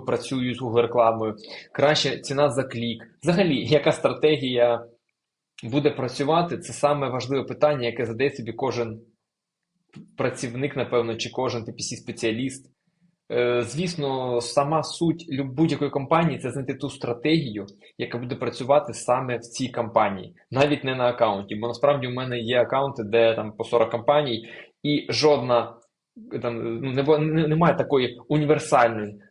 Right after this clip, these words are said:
Там, поставив максимум кліків, і будуть у вас продажі. Тобто кожна компанія, кожна гео працює по-різному. Тому, е, в чому рі-, в чому різниця? І що треба використовувати вам?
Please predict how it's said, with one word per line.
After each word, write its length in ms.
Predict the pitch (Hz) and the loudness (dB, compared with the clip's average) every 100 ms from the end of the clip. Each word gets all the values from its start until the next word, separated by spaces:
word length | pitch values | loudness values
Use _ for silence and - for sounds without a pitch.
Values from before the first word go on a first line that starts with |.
| - | -10
Там, 120 | 123 | -4
поставив 400 | 139 - 139 123 | -2 2 4 4
максимум 360 | 131 - 180 175 | 2 2 -2 0
кліків, 380 | 214 220 190 170 - _ | 0 2 -2 -4 -10 _
і 220 | - 156 139 | -2 2 2
будуть 340 | 127 160 135 | 4 2 4
у 40 | |
вас 140 | 135 131 | 0 0
продажі. 500 | 135 123 107 98 101 - _ - - _ _ - | 2 2 2 -4 -8 -10 _ -20 -20 _ _ -6
Тобто 220 | 135 160 | 0 2
кожна 260 | 180 160 160 | 4 4 4
компанія, 580 | 160 143 170 165 143 | 2 4 4 4 0
кожна 320 | 131 151 131 131 | 0 0 2 2
гео 280 | 147 151 | 4 4
працює 360 | - 123 - 143 | 4 -4 0 -2
по-різному. 680 | - 123 127 104 101 87 - _ _ _ | 0 -2 -2 -4 -8 -10 -16 _ _ _
Тому, 480 | 147 147 180 196 - | 0 2 2 0 0
е, 320 | 143 143 143 | 0 2 0
в 80 | 123 | -2
чому 340 | - 180 170 | 2 4 4
рі-, 160 | 135 156 | 2 0
в 60 | 165 | -2
чому 280 | - 131 131 | -2 -2 -4
різниця? 520 | 160 247 247 220 208 208 _ _ _ _ _ | -4 -6 -2 -2 -2 -6 _ _ _ _ _
І 240 | 160 160 151 | -2 0 2
що 280 | - 208 | 2 2
треба 760 | 214 151 156 143 139 135 131 127 120 | 2 4 4 6 4 4 0 -4 -4
використовувати 600 | 127 123 - 143 120 117 | -4 -4 0 0 0 -2
вам? 240 | 101 - | -2 -4